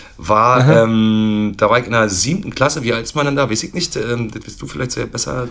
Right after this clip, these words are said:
Speaker 1: auch so dreizehn oder so, vierzehn?
Speaker 2: Oh, ja, sowas. Das
Speaker 1: Sowas?
Speaker 2: dreizehn, vierzehn, ja,
Speaker 1: Ja.
Speaker 2: glaub ich. Ja.
Speaker 1: Und, ähm, genau, und, ähm, das war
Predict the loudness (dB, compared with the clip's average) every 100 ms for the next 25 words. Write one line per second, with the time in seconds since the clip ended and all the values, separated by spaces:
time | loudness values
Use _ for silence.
0 | -8 -6 -4 0 0 0 -4 -4 -4 -4
1 | -4 -6 -6 -6 -2 -2 -4 -8 -10 -10
2 | -10 -16 -12 -10 -6 -4 -4 -4 -10 -4
3 | 2 2 2 2 0 -2 -2 -4 -4 -2
4 | -2 -2 -4 -8 -10 -12 -4 0 0 0
5 | 2 2 2 4 6 6 4 2 2 4
6 | 4 4 2 2 4 4 4 2 -4 2
7 | 2 2